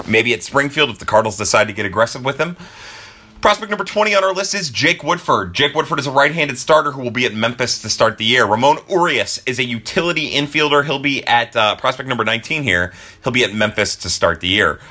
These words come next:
Uh, Jose Adolis Garcia, Jag, prospect number eighteen, is an outfielder. He'll be at Memphis.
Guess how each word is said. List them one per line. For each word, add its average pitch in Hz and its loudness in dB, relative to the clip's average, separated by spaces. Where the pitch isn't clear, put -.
Uh, 110 4
Jose 190 2
Adolis 160 0
Garcia, - 0
Jag, 143 2
prospect 131 -4
number 117 -2
eighteen, 120 -2
is 104 -4
an 101 -4
outfielder. 104 2
He'll 131 0
be 143 2
at 110 0
Memphis. 127 0